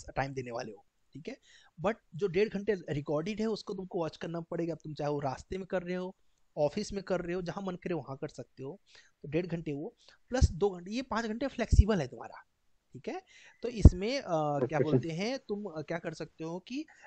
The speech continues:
Speaker 1: अ, घर पे बैठे हो, ठीक है, अ, ऑफिस से आ रहे हो, ट्रेवल किससे करते हो? बाइक से जाते हो ट्रेवल,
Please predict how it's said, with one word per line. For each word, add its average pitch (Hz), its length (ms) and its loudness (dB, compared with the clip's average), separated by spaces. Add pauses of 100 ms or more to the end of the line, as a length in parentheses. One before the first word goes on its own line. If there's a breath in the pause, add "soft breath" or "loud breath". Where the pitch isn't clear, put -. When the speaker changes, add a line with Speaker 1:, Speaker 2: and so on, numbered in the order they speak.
(160 loud breath)
Speaker 1:
अ, 143 280 0 (200)
घर 165 140 0
पे 180 140 0
बैठे 175 240 0
हो, 185 100 -8 (180)
ठीक 147 160 -8
है, 139 80 -2 (120)
अ, 135 200 -6 (480)
ऑफिस 151 300 -2
से 180 60 2
आ 165 100 6
रहे 160 100 2
हो, 165 80 -2
ट्रेवल 151 420 -4
किससे - 280 -10
करते 147 240 -8
हो? 139 40 -8
बाइक 180 160 -2
से - 100 2
जाते 247 160 0
हो 202 40 0
ट्रेवल, 156 260 -4